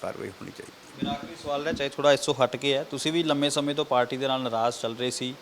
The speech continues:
Speaker 2: ਸੁਲਾਹ ਹੋ ਗਈ ਹੈ ਜਾਂ ਸਾਥ ਹਲੇ ਵੀ ਪਾਰਟੀ ਦਾ ਦੇ ਰਹੇ ਹੋ? ਵਿਚਾਰਧਾਰਾ ਵੱਖਰੀ ਸੀ, ਪਾਰਟੀ ਉਹੀ ਹੈ ਹਲੇ ਤੱਕ ਵੀ?
Speaker 1: ਮੈਂ ਲੁਧਿਆਣੇ ਦਾ ਇੰਚਾਰਜ ਸੀ ਔਰ ਜਿਹੜਾ ਤੀਹ ਤਰੀਕ ਪੰਜ, ਜਿਹੜਾ ਛੇ ਵਜੇ ਤੱਕ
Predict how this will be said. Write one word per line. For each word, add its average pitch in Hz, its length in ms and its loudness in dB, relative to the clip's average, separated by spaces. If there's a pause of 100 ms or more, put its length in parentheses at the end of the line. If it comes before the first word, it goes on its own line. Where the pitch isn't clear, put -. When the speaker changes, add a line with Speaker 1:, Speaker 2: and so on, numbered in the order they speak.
(460)
Speaker 2:
ਸੁਲਾਹ 135 320 8
ਹੋ 123 140 4
ਗਈ 151 240 2
ਹੈ 143 80 -2 (720)
ਜਾਂ 151 140 8
ਸਾਥ 143 420 12
ਹਲੇ 143 160 4
ਵੀ 156 80 2
ਪਾਰਟੀ 135 320 6
ਦਾ 147 60 4
ਦੇ 143 160 4
ਰਹੇ 147 80 2
ਹੋ? 151 120 2
ਵਿਚਾਰਧਾਰਾ 131 640 4
ਵੱਖਰੀ 135 320 -2
ਸੀ, 139 240 -2 (300)
ਪਾਰਟੀ 123 400 2 (240)
ਉਹੀ 147 320 4
ਹੈ 147 120 0
ਹਲੇ 131 100 -2
ਤੱਕ 123 220 -4
ਵੀ? 131 80 -6 (460)
Speaker 1:
ਮੈਂ 139 420 8 (140)
ਲੁਧਿਆਣੇ 120 540 4
ਦਾ 127 120 8
ਇੰਚਾਰਜ 113 380 4
ਸੀ - 220 -4 (720)
ਔਰ 117 180 4 (1800)
ਜਿਹੜਾ 113 300 0
ਤੀਹ 151 300 4
ਤਰੀਕ 131 260 2 (120)
ਪੰਜ, 117 220 2 (160)
ਜਿਹੜਾ 107 420 -4
ਛੇ 123 220 2
ਵਜੇ 113 260 -2
ਤੱਕ - 240 0